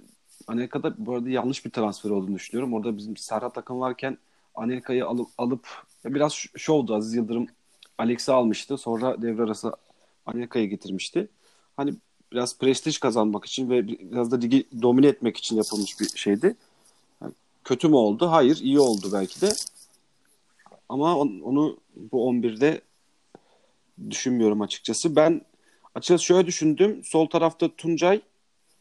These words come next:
e, Apya sağ tarafa itip ki dönem dönem, e, sağda da oynamıştı. E, Emre'yi, Emre Aurelio Apya, Emre Aurelio Alex orta sahası,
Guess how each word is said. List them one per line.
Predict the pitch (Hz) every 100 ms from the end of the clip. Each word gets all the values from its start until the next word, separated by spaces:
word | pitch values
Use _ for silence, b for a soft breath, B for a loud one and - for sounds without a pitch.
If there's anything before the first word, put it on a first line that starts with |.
| _ -
e, | 120 120 120
Apya | 143 165 170 175 175
sağ | 160 175 180
tarafa | 165 147 147
itip | 123 180 - -
ki | 147
dönem | 131 143 156
dönem, | 147 147 147 - _
e, | 120 113
sağda | - 123 127 147
da |
oynamıştı. | 127 139 147 175 - 139 190 _ _ _ _ _ _ _ _ -
E, | 107 110 110 95
Emre'yi, | 117 135 143 160 165 - _ -
Emre | 127 139 151
Aurelio | 131 131 131 127 117
Apya, | - 131 185 196 _ _ _ _
Emre | 117 127 139
Aurelio | 120 120 123 131 156 - _ _ _ _ _ -
Alex | 123 123 - -
orta | 110 110
sahası, | 101 110 101 - 185